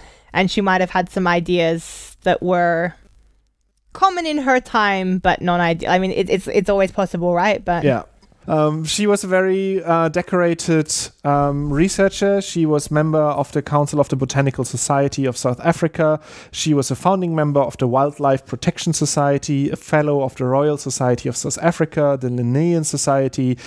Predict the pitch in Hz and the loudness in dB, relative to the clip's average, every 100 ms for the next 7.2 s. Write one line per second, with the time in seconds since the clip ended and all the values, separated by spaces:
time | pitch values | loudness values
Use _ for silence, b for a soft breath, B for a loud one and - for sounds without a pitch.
0 | B B 143 131 127 - 139 143 131 131 | B B -2 0 0 2 2 0 -2 -4
1 | - 131 131 - - 123 - 127 - 135 | -2 -2 -2 -2 -2 -2 0 0 2 0
2 | 135 135 127 123 120 131 131 - 127 123 | 0 -2 0 0 0 0 -2 -2 -4 -4
3 | - 131 127 120 110 - B B B B | -2 0 0 0 -4 -10 B B B B
4 | - 147 151 156 151 - 170 - 175 202 | -2 0 0 -2 -4 -2 -2 0 0 0
5 | 180 156 180 196 185 185 165 151 156 156 | 0 0 0 0 -2 -2 0 0 2 -2
6 | 147 - 143 143 143 139 135 - 135 135 | -4 -2 0 0 0 -4 -6 -2 0 2
7 | 156 165 | 0 -2